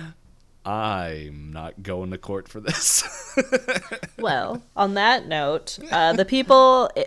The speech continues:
Speaker 2: that wrote this movie should go to court. <laughs>
Speaker 1: Yes. Oh my goodness.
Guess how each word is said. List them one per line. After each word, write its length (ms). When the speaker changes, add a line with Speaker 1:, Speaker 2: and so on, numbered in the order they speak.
Speaker 2:
that 220
wrote 280
this 200
movie 320
should 220
go 140
to 80
court. 480
<laughs> 520
Speaker 1:
Yes. 640
Oh 280
my 140
goodness. 600